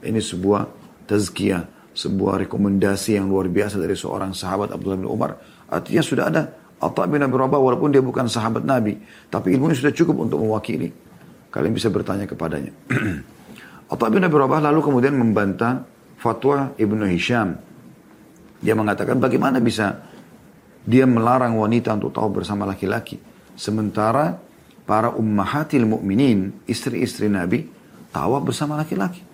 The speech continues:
<clears throat> Artinya di tempat ini memang orang berbaur gitu kan. Maka Ibnu Jurayj ingin memastikan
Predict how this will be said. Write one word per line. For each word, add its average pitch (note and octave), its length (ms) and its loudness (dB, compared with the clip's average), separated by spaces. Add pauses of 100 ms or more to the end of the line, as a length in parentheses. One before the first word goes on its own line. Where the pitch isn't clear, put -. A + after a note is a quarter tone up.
(480)
<clears throat> - 680 -6
Artinya C3 220 2
di A2+ 40 2
tempat C3 220 2
ini F3+ 160 0
memang F#3+ 240 2
orang G3+ 240 2
berbaur F#3 480 2
gitu G#2+ 160 0
kan. B2 160 -2 (1600)
Maka D3 420 0 (300)
Ibnu A#2+ 180 4
Jurayj C3 300 4
ingin C#3 160 2
memastikan A#2+ 580 0